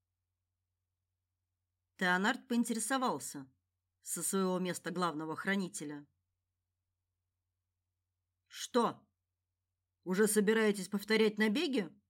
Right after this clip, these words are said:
несмотря на потери?» «Нет, нам таких кровожадных не нужно. Предлагаю принять вариант, что при повторном нападении уничтожаем половину гоблинов. А если еще раз,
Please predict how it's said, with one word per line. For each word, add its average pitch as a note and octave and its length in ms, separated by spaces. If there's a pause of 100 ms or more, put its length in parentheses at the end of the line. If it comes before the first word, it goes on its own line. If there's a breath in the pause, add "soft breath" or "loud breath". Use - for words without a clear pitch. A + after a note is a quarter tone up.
(100)
несмотря G3 520
на F#3 100
потери?» F#3+ 580 (1300)
«Нет, G#3+ 440 (300)
нам G#3 240
таких A3 300
кровожадных G#3+ 680
не A#3+ 120
нужно. F3+ 480 (1600)
Предлагаю A3 560
принять A3+ 400
вариант, A#3+ 500 (440)
что - 220
при G3+ 120
повторном G3+ 560
нападении G3 760 (540)
уничтожаем G#3 720
половину G#3+ 460
гоблинов. F3+ 640 (720)
А F3 100
если G#3 340
еще G#3+ 320
раз, B3 380